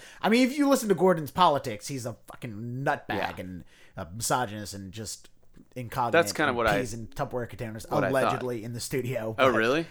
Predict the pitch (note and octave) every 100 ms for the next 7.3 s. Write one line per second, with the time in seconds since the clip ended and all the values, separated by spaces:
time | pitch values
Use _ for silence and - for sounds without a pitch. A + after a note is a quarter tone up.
0 | - C#3+ E3 G3 A#3 A3+ A#3+ A3+ G#3 -
1 | G#3+ F#3 G3 F#3 F3+ E3 D#3 D#3+ D3+ D3+
2 | D3 C3+ D3 - C#3+ B2+ A2 C3 C3+ C#3+
3 | D3+ C3+ C#3 - C3 A#2 - G2 C2 -
4 | C#3 D#3 D3+ C#3+ C#3+ C#3+ C#3 C3+ A#2+ A#2
5 | - _ - _ A#2+ F2 - - B2 -
6 | E3 C3 A2 - A#2 G#2+ A#2 A#2 A2+ C#3+
7 | F#2 - -